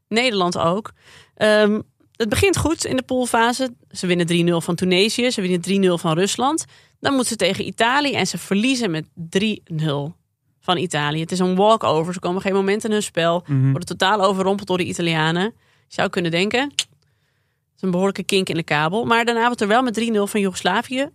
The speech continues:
Speaker 1: eh, gewonnen. De kwartfinale gaan ze door het oog van de naald. Ze winnen uiteindelijk van drie, drie één van Bulgarije.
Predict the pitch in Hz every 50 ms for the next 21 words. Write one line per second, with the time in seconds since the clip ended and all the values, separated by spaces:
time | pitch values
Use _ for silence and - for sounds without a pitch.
0 | _ _ - 226 226 220 220 220 208 - 208 208 233 240 262 320 403 - _ _
1 | _ _ _ _ _ _ _ _ - - - _ _ _ _ _ - 190 196 -
2 | - - 294 349 466 - - 311 233 202 175 165 156 156 160 - - _ - -
3 | - 262 269 247 233 202 208 214 208 - - - 277 359 415 392 - - 214 190
4 | 175 165 151 151 180 233 - - 214 214 277 294 254 185 214 - - 208 240 233
5 | 220 - 202 190 196 226 240 220 208 - - 202 208 226 254 233 - 208 208 208
6 | - - 190 175 180 175 175 175 185 180 196 220 226 190 160 - 170